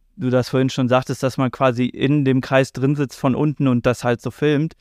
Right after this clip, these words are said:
Äh, und dann war das halt, äh, eine Ansprache von dem ukrainischen Kapitän vor dem, ich glaub, es war Viertelfinale. Ähm, ich hab kein Wort verstanden. Ich hab's mir später mit, ich glaub, CapCut oder so <laughs> übersetzen lassen.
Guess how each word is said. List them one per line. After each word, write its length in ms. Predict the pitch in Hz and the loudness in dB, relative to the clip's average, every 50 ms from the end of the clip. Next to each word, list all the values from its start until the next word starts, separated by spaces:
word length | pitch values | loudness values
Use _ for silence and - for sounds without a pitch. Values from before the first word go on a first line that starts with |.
| _ _ - - _ _ _ _ _ | _ _ -20 -20 _ _ _ _ _
Äh, 180 | _ - 120 117 | _ 2 2 4
und 180 | 117 117 113 107 | 4 4 2 0
dann 200 | 117 123 120 117 | 0 0 0 2
war 120 | 113 120 117 | 4 4 4
das 180 | 120 117 - | 2 2 2
halt, 360 | 139 131 123 117 - - - - | 2 2 2 0 -2 -10 -10 -4
äh, 300 | 156 127 120 120 117 113 | 0 0 2 2 2 0
eine 240 | 113 113 120 - - | 0 0 0 0 0
Ansprache 380 | 123 123 - - 127 123 117 | -2 -2 0 2 2 2 2
von 160 | 113 131 131 123 | -2 -2 0 0
dem 100 | 127 123 | 0 0
ukrainischen 520 | 127 - - 135 104 123 131 120 - 135 | -2 -4 -2 -2 0 0 0 0 0 -2
Kapitän 440 | 123 143 131 123 127 - - 131 127 | -2 -2 -2 -2 -2 0 0 0 0
vor 180 | - - 120 120 | 2 2 4 4
dem, 320 | 117 117 113 113 110 107 - | 4 4 4 2 2 -2 -4
ich 180 | - - - - _ | -10 -14 -16 -12 _
glaub, 180 | - 104 - | -8 -6 -6
es 160 | - - - - | -6 -8 -6 -4
war 220 | 107 107 107 - - _ _ _ - - _ | -4 -4 -4 -6 -10 _ _ _ -20 -20 _
Viertelfinale. 960 | - - 131 131 - 165 160 156 - - 156 151 143 147 151 151 156 165 170 - _ _ _ _ _ _ _ _ _ _ _ _ _ | -8 -4 -4 -2 -2 -2 -4 -4 -4 -4 -2 -2 0 0 0 -2 -2 -4 -6 -10 _ _ _ _ _ _ _ _ _ _ _ _ _
Ähm, 560 | - 117 117 117 113 110 110 110 107 107 107 - _ _ _ _ _ _ | 0 2 4 4 4 2 2 0 -2 -4 -4 -8 _ _ _ _ _ _
ich 120 | - - | -6 -4
hab 100 | 131 123 - _ _ _ _ - | -4 -4 -6 _ _ _ _ -8
kein 340 | - 139 143 165 180 170 | 0 2 4 4 4 4
Wort 200 | 151 165 165 - | 4 4 4 4
verstanden. 680 | - 143 127 - - 123 131 170 185 202 208 214 220 226 - _ _ _ _ _ _ _ | 2 -2 -2 0 0 2 2 2 2 2 2 2 0 -2 -6 _ _ _ _ _ _ _
Ich 120 | - - | -2 -2
hab's 160 | 139 123 - - | -2 0 2 0
mir 80 | 139 | 0
später 500 | 123 - - 151 143 - 147 135 131 127 | 0 2 0 0 2 2 2 4 4 2
mit, 420 | 120 123 123 131 123 - - - - | 2 2 0 0 0 -2 -8 -16 -16
ich 120 | - - - | -18 -10 -4
glaub, 220 | - 120 - - | -4 -4 -4 -2
CapCut 420 | - 143 - - - 147 139 - - | -2 -4 -4 0 0 -2 0 0 0
oder 160 | 135 131 139 - | 0 0 0 0
so 160 | - - - | 0 0 0
<laughs> 20 | |
übersetzen 540 | 143 143 127 120 117 - 147 - - - 165 | 2 2 2 2 2 2 0 0 0 -2 0
lassen. 340 | 165 165 160 - 185 190 | 0 -2 -2 -2 -4 -4